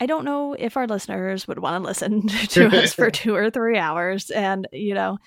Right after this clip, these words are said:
Speaker 1: hopefully some of them have checked out our Avengers Endgame episode, which will probably be longer than usual. <laughs> But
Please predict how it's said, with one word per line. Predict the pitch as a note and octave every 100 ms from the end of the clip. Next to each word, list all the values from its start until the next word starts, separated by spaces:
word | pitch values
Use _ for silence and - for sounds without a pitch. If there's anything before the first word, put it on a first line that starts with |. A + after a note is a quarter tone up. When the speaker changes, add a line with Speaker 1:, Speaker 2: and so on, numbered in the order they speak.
| - _ -
Speaker 1:
hopefully | A3 B3 B3+ C#4 C4
some | - A#3
of | B3 B3
them | B3
have | B3 A#3+
checked | - A#3+ A3+
out | A#3+ A#3
our | A#3 A#3+
Avengers | A#3+ A3+ B3 C4 -
Endgame | A3+ A3 A3+ A3 A3
episode, | A3 A#3 - A#3 B3
which | A#3+ -
will | A#3+
probably | A#3+ - C4 C4 C4 C#4+
be | C4+ C#4
longer | C4+ C4+ C#4
than | D4 D4
usual. | C4 A#3+ A#3+ D#4 C#4+
<laughs> | A3 G#3+
But | A#3 - C#4+ - C#4+ B3+ -